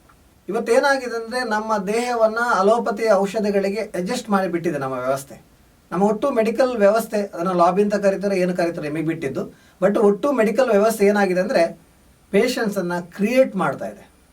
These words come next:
ಮೊನ್ನೆ ಮೊನ್ನೆ WhatsApp-ಅಲ್ಲಿ ಒಂದು ಸ್ಟೇಟ್ಮೆಂಟ್ ನೋಡಿದೆ, ಅಂದ್ರೆ ನೀವು ರೋಗಿಯನ್ನ ವಾಸಿ ಮಾಡಿದ್ರೆ ಒಬ್ಬ ಕ್ಲೈಂಟನ್ನು ಕಳ್ಕೊಳ್ತೀರಿ ಅಂತ.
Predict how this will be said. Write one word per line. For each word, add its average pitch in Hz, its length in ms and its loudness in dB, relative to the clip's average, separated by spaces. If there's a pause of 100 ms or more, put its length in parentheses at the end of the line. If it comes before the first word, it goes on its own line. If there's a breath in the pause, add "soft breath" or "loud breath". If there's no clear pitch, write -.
(420)
ಮೊನ್ನೆ 190 200 -2
ಮೊನ್ನೆ 196 560 0
WhatsApp-ಅಲ್ಲಿ 208 480 0
ಒಂದು 190 140 0
ಸ್ಟೇಟ್ಮೆಂಟ್ 185 460 -2
ನೋಡಿದೆ, 139 440 -8 (420)
ಅಂದ್ರೆ 196 460 0
ನೀವು 208 240 0
ರೋಗಿಯನ್ನ 254 460 2
ವಾಸಿ 214 340 2
ಮಾಡಿದ್ರೆ 175 560 -2 (440)
ಒಬ್ಬ 180 160 2
ಕ್ಲೈಂಟನ್ನು 202 540 2
ಕಳ್ಕೊಳ್ತೀರಿ 175 600 -2
ಅಂತ. 139 160 -10